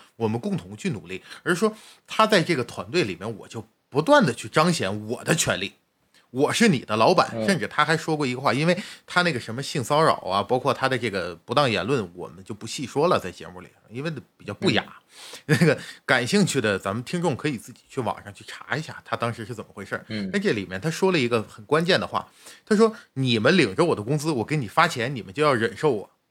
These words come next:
Speaker 2: 嗯。
Speaker 1: 你看，从这一点就看出来，他还不完全是就想赚钱。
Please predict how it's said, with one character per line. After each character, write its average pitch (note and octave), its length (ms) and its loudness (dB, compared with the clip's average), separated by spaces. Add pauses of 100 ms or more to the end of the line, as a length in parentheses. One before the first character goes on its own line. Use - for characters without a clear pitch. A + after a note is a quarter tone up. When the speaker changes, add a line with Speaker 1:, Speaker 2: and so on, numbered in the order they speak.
(1500)
Speaker 2:
嗯。 G#2+ 420 -8
Speaker 1:
你 B2 60 -10
看， C#3+ 80 -2
从 F3 200 -4
这 B3+ 140 2
一 F#3 40 6
点 G2+ 180 0
就 G#2+ 100 -8
看 - 200 -2
出 A#2 80 -4
来， G2 180 -2 (720)
他 A3+ 140 0
还 A#3 120 2
不 A3 300 2
完 F#2 320 0
全 F2 320 -2
是 G2+ 120 -16
就 - 220 -2
想 A2+ 220 -4
赚 A2 160 -8
钱。 E2+ 300 -20